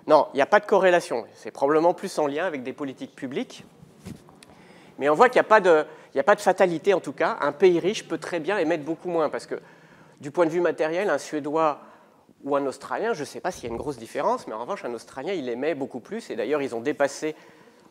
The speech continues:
en deux mille sept par habitant. Après, à partir de là, ils ont dépassé les Américains. Vous savez que les États-Unis, euh,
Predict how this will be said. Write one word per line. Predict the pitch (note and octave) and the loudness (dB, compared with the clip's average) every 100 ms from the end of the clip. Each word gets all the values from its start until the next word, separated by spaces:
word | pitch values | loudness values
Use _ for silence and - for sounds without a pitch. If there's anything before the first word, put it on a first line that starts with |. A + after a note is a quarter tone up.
| - | -6
en | C3+ | -4
deux | B2+ | -2
mille | C3+ B2+ | -4 -4
sept | - F3 F3 | 0 0 4
par | D3 B2+ | 2 2
habitant. | A2+ B2 F3 F#3+ | -2 -4 0 2
Après, | C#3 - F3 F3 | 2 0 -2 0
à | C#3+ C3+ | 0 0
partir | C#3 C#3 D3 | 0 -2 -2
de | |
là, | C#3+ F#3 | 0 0
ils | C#3 | 0
ont | B2+ | -2
dépassé | C#3+ C#3 - D#3 | -2 -2 -2 -4
les | C3+ B2 B2 | -4 -4 -4
Américains. | A#2 A2+ A#2+ F3 A3 - - - - _ | -6 -6 -4 -2 -4 -6 -20 -20 -20 _
Vous | B2 | -14
savez | - B2 C#3+ | -6 -4 -4
que | - | -6
les | B2 B2 | -8 -8
États-Unis, | A#2+ C3 B2 C3 C#3+ D3+ B2+ | -8 -8 -6 -6 -4 0 0
euh, | A2 G#2+ G#2 G#2 | 0 -2 -4 -6